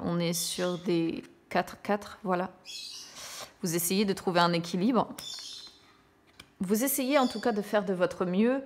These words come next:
Euh, on vous voit engagé, en fait. C'est une carte qui dit que vous êtes engagé, engagé dans votre travail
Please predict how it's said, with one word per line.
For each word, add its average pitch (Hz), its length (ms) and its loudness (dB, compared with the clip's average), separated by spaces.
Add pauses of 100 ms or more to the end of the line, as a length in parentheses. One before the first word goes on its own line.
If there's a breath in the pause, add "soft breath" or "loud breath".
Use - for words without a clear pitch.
(800 loud breath)
Euh, 208 800 6 (420)
on 220 40 6
vous 233 140 4
voit 277 140 8
engagé, 214 580 6
en 175 100 0
fait. 180 280 2
C'est 196 240 0
une 220 100 8
carte 262 200 4
qui - 120 -2
dit 196 160 2
que 180 40 -6
vous 180 180 2
êtes 170 160 4
engagé, 196 480 6
engagé 180 420 4
dans 180 140 6
votre 180 240 0
travail 233 520 6